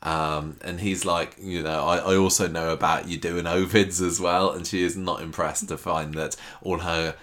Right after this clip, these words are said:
dirty laundry has been aired. Um, and she's like, "I do what I want. I'm, I'm eighteen.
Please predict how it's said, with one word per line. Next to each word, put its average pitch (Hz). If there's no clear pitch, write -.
dirty 76
laundry 80
has 78
been 76
aired. 76
Um, 80
and 87
she's 95
like, 95
"I -
do 165
what 113
I 90
want. 95
I'm, 85
I'm 101
eighteen. 95